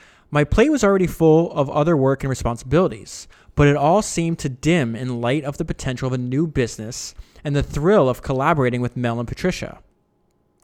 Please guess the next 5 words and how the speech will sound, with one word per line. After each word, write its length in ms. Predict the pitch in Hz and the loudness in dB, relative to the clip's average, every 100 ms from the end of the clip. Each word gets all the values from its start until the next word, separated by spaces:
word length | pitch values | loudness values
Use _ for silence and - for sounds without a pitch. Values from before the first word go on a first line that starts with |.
| _ | _
I 120 | - 143 | -4 -4
couldn't 380 | - 190 151 | 0 0 0
stop 280 | 95 170 139 | 0 -2 -2
thinking, 640 | 101 156 160 180 196 208 - - _ - | -4 -4 -2 -2 -4 -4 -8 -20 _ -6
talking, 600 | 185 170 170 185 180 | 2 2 2 -4 -4